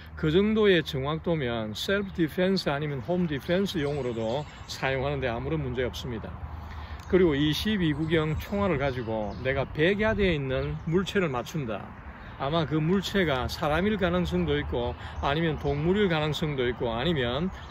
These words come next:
페이퍼 타겟일 가능성도 있어요. 그런데 백 야드에서도 얼마든지 사격 조준할 수 있는 그런 총알이 바로 이십이 구경 총알입니다.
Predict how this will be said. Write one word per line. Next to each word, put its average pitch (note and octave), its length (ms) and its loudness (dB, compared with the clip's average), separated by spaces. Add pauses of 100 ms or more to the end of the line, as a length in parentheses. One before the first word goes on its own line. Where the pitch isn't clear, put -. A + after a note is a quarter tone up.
페이퍼 F3 480 2
타겟일 F3 800 0
가능성도 C#3+ 520 -2
있어요. A2+ 320 -2 (540)
그런데 D3+ 480 4
백 F3+ 240 6
야드에서도 F#3 720 2 (440)
얼마든지 E3 880 4
사격 F3+ 520 0
조준할 F3 480 4
수 D#3+ 160 -4
있는 A#2+ 380 -2 (340)
그런 D#3+ 300 2
총알이 E3+ 500 2
바로 A#2+ 220 -2
이십이 C3 520 0
구경 D3 300 -4
총알입니다. A2+ 600 -4